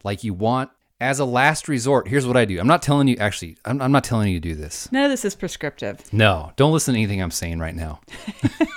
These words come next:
Speaker 1: <laughs> Listen to Angie and Coach Nicole and our other smart coaches, and don't take my advice.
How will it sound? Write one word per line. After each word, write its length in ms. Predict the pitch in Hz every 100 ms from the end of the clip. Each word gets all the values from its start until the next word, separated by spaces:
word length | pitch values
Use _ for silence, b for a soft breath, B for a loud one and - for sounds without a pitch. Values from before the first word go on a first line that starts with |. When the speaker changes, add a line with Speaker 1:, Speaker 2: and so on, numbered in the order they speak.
| 330
Speaker 1:
<laughs> 100 | - - - - - _ _ B B B B B B B B
Listen 240 | 123 139 175
to 200 | 170 156
Angie 460 | 120 123 117 127
and 340 | 110 95 82 101
Coach 300 | - 104 -
Nicole 480 | - - 165 147 131
and 80 |
our 160 | 101 98
other 160 | 113 113
smart 420 | - 120 113 -
coaches, 440 | 107 101 104 95
and 120 | 92
don't 300 | 82 120 120 - -
take 260 | - 107
my 220 | 98 92 95
advice. 580 | 87 87 85 85 -